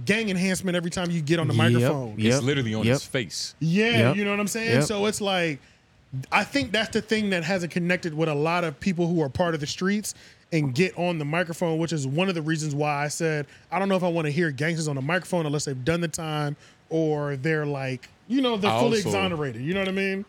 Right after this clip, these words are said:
Speaker 3: I agree. I also blame Adam a little bit. Like, you gotta be a good teacher, a good role model. Like, you gotta, you gotta, um,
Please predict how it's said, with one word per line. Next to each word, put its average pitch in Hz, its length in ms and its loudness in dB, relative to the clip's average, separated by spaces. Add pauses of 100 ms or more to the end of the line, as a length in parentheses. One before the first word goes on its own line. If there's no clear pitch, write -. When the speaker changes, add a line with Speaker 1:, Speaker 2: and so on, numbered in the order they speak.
Speaker 3:
I 147 120 4
agree. 107 320 2
I 113 80 2
also 135 280 0
blame 110 280 -2
Adam 101 280 -2
a 98 40 0
little 98 240 2
bit. 95 240 0
Like, 92 420 -2
you 113 100 -4
gotta 113 240 2
be 95 160 0
a 92 60 -2
good 87 220 -4
teacher, 92 340 -4
a 82 60 -4
good 82 260 -2
role 90 200 0
model. 85 360 -2 (300)
Like, 92 180 0
you 110 80 0
gotta, 95 680 0 (1200)
you - 60 -12
gotta, 127 340 2
um, 107 400 0